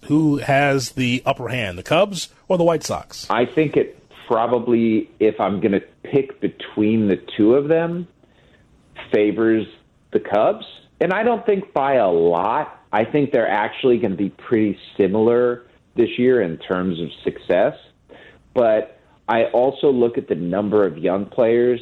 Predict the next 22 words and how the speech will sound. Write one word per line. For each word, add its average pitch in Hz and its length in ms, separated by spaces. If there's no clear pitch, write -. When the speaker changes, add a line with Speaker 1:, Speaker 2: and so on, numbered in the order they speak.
Speaker 2:
that 87 220
the 92 160
Sox 90 340
have 95 400
and 85 180
the 85 100
expectations 90 1000
that 120 240
they 123 220
have. 127 420
And 92 580
I 104 120
don't 123 180
always 113 380
trust 107 300
the, 92 400
the 101 100
ability 101 540
of 80 120
young 90 280
teams 98 520
to 90 460